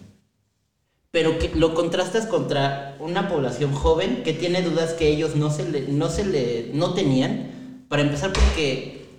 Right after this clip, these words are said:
hoy hay, hoy hay, en la actualidad hay discursos sobre,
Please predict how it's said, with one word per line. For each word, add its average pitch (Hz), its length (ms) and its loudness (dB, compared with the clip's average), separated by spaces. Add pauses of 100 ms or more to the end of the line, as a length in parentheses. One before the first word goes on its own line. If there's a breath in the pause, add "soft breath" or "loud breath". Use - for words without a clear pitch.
hoy 165 180 2
hay, 160 320 0
hoy 165 160 2
hay, 175 480 -2
en 135 140 2
la 127 60 0
actualidad 147 340 0
hay 160 140 0
discursos 143 440 -2
sobre, 107 340 -4